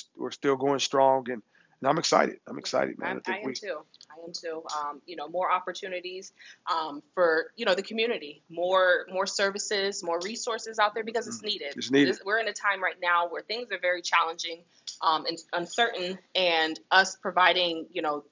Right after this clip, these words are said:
Speaker 2: this particular service is,
Speaker 1: Mm.
Speaker 2: is huge.
Speaker 1: It's huge. It's huge. So I, I can't wait to do even more, and I'm excited about all the families and all the people we've already helped. Even
Speaker 2: Right.
Speaker 1: when it comes to our survivors, you know, many of them,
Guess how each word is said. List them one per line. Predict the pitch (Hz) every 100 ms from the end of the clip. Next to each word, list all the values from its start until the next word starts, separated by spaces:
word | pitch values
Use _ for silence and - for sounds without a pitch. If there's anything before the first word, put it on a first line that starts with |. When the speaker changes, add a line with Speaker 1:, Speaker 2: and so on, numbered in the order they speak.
| -
Speaker 2:
this | 233 240 -
particular | 208 220 208 175
service | 165 - 165 180 190 - - 170
is, | 160
Speaker 1:
Mm. | 208 -
Speaker 2:
is | 170 -
huge. | 208 147 131
Speaker 1:
It's | -
huge. | 147 139 123
It's | -
huge. | 143 135
So | 127
I, | 135 127 127
I |
can't | - 143 131
wait | 135 120
to | 120
do | 123
even | 123 120
more, | 127 131 123
and | 123
I'm | 113
excited | 110 - 131
about | 123 117
all | 127 131
the |
families | - 135 127 127
and | 139
all | 175
the |
people | 185 175
we've | 160
already | 160 156 156
helped. | 139 131 - _ _ - -
Even | 156
Speaker 2:
Right. |
Speaker 1:
when | 160
it | 147
comes | 165 143
to | 147
our | 143
survivors, | 143 127 156 156 139 131 - _ _ _ -
you | 135
know, | 127
many | 131 151
of | 147 131
them, | 143 139